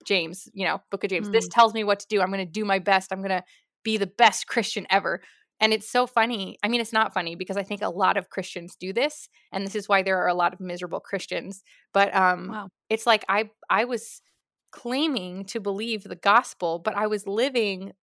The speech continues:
Speaker 1: the anti-gospel. I was living for my own, let me do my own perfection. Like, "I'm gonna be great at this." And really, I wouldn't have said it this way, but I was, like,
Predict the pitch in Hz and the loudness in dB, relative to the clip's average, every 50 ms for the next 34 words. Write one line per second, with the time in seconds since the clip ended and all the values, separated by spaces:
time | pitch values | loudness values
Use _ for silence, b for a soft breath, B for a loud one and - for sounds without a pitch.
0 | _ _ _ 190 - 226 220 - _ 226 254 311 349 - 240 214 185 - - - | _ _ _ -12 -10 -10 -10 -6 _ -2 -2 -2 -2 -2 -4 -4 -2 -2 -6 -8
1 | - - - - - - - - 220 247 277 311 269 - 233 226 220 214 202 190 | -8 -10 -10 -10 -10 0 2 4 4 4 2 -2 -4 -2 -2 -2 0 -2 -4 -4
2 | 185 180 190 - _ _ _ _ - 220 214 202 208 202 - - - 196 196 202 | -6 -10 -14 -18 _ _ _ _ -2 -2 2 4 4 2 2 2 0 0 0 0
3 | 214 220 226 233 240 240 - _ _ _ _ _ _ _ _ _ _ 208 220 226 | -2 -2 -4 -6 -8 -8 -10 _ _ _ _ _ _ _ _ _ _ 2 2 2
4 | 226 233 220 208 214 208 - - 190 - 202 202 208 208 - 226 247 247 240 214 | 2 0 -2 -2 -4 -6 -6 -12 -14 -12 0 2 2 2 4 0 0 0 -4 -2
5 | - 196 185 - - 190 190 180 - 190 202 226 233 240 233 226 220 202 185 - | -2 -2 -2 -2 -4 -6 -6 -2 0 0 0 2 0 -2 -2 -2 -2 -4 -8 -16
6 | _ - 190 214 208 202 196 196 196 - _ - - 185 196 190 180 180 175 - | _ -10 -6 -4 -4 -4 -4 -6 -8 -12 _ -10 -4 0 0 2 2 0 -2 0
7 | 190 175 165 185 - - - - - _ _ _ _ _ _ - 208 214 220 220 | -2 -2 -2 -2 -6 -10 -16 -16 -18 _ _ _ _ _ _ -2 -2 -2 0 2
8 | 254 302 311 285 254 226 208 - 196 196 185 190 214 214 208 208 196 190 190 _ | 2 2 2 2 0 0 0 2 0 0 0 -2 -4 -4 -4 -8 -10 -12 -14 _
9 | - - - 196 180 170 - - - 185 190 233 - - - 175 170 - - 160 | -8 -2 -2 -2 -2 -4 -6 0 0 0 2 0 -6 -6 -10 -12 -12 -8 -4 -4
10 | 156 160 165 160 180 175 185 185 190 190 185 - 185 175 175 | -2 -2 -4 -4 -2 2 2 2 2 2 -2 -2 -4 -4 -4